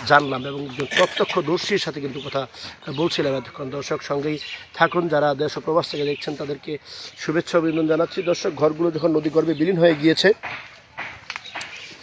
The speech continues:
এই ঘরগুলো পাশে থাকা গাছের সাথে, আহ, দড়ি টেনে রাখা হয়েছে এবং ঘরটা, আহ, দোদুল্যমান অবস্থায় রয়েছে। আর একজন,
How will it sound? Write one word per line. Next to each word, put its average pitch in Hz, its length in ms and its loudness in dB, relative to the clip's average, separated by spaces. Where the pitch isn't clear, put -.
এই 170 120 4
ঘরগুলো 185 580 10
পাশে 180 340 8
থাকা 170 280 8
গাছের 160 300 8
সাথে, 170 380 8
আহ, 147 380 2
দড়ি 156 340 4
টেনে 147 360 4
রাখা 135 240 4
হয়েছে 143 320 6
এবং 151 180 4
ঘরটা, 135 360 4
আহ, - 680 -4
দোদুল্যমান 175 720 10
অবস্থায় 156 320 8
রয়েছে। 139 300 2
আর 139 200 4
একজন, 139 360 0